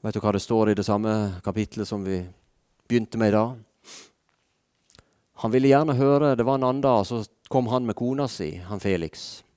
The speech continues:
og høre Paulus. Og da vitna Je-, Paulus igjen om troen på, på,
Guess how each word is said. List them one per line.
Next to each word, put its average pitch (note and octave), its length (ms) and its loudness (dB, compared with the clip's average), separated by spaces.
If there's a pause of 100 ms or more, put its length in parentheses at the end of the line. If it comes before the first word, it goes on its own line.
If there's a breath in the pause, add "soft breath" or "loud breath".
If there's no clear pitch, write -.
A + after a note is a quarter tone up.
(500 soft breath)
og G2 120 -2
høre G#2+ 160 4
Paulus. G2 640 -4 (1300 soft breath)
Og D3+ 80 -2
da F3+ 140 4
vitna F#3+ 420 4
Je-, E3+ 240 4
Paulus E3+ 400 4
igjen D3 320 2
om D#3+ 160 -2
troen D3 400 0
på, B2+ 320 0
på, B2 160 -2